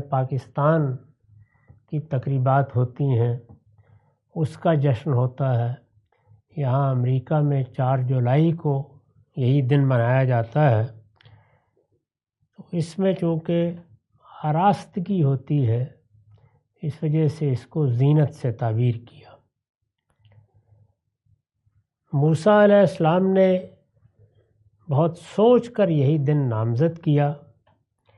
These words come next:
مقصد یہ تھا کہ جب لوگ تمام ملک سے کھنچ کر وہاں آ جائیں گے تو سب کے سامنے اور پورے دن کی روشنی میں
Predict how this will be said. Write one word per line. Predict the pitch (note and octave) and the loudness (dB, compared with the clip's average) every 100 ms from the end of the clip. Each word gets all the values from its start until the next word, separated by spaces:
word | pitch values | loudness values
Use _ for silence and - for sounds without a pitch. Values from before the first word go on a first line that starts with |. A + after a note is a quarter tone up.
| _ _ _ _ _ _ _ C#3+ | _ _ _ _ _ _ _ -6
مقصد | B2 - - D3+ | -6 -4 -2 0
یہ | D3 E3 | 2 0
تھا | E3 E3 | 2 2
کہ | E3 E3 | 2 -2
جب | C#3 C#3+ C3+ | 0 0 0
لوگ | C3 C#3+ D#3 | 0 2 2
تمام | D#3 C#3+ C3+ D3+ C#3+ C#3 | 0 -2 2 2 4 2
ملک | E3+ - | 0 -2
سے | - E3 | -2 -2
کھنچ | - - - | -2 -10 -4
کر | F#3+ E3 | -2 0
وہاں | C3+ A#2 B2 | 2 2 2
آ | A#2 | 2
جائیں | F#3 B3 F#3 | 2 2 2
گے | G#2 G2+ - _ _ - _ _ _ _ _ _ _ - | -2 -6 -14 _ _ -20 _ _ _ _ _ _ _ -10
تو | D3+ B2+ | -6 -6
سب | - F#3+ G3 - | -2 -2 -2 -2
کے | F3+ | -2
سامنے | D#3 D3 E3 G3+ G#3 F#3+ | -2 -2 0 0 2 2
اور | D3 | 2
پورے | B2 D#3 D3+ E3+ | 0 0 2 4
دن | C#3 F3 F#3+ | 4 2 2
کی | - D3 | 0 0
روشنی | A2+ A2 - B3+ | 2 0 0 0
میں | G#3 B2 | 2 0